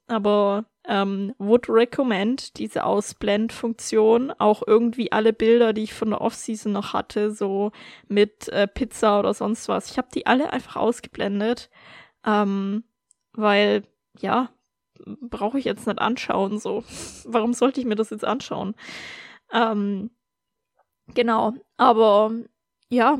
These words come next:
ich will eh nichts anderes gerade essen, wie meine Meals, die ich habe. Also ich hab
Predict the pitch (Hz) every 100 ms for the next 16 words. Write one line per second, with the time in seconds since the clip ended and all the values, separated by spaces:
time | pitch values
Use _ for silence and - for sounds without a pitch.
0 | - 233 226 233 - 262 269 - 226 220
1 | 214 - - 190 202 202 220 - 220 214
2 | 220 220 214 214 214 202 202 185 202 202
3 | 196 202 240 _ 226 220 220 220 - -
4 | 220 - 208 208 226 240 302 208 208 214
5 | 214 -